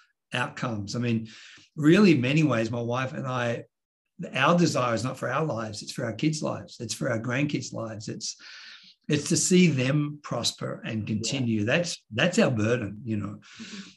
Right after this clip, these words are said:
Speaker 1: So a couple of thoughts. One is just the basics. Keep the basics basic.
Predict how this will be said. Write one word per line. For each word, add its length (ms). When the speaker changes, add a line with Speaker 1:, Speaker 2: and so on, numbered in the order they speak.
Speaker 1:
So 180
a 40
couple 280
of 60
thoughts. 380
One 160
is 200
just 280
the 80
basics. 540
Keep 220
the 80
basics 520
basic. 540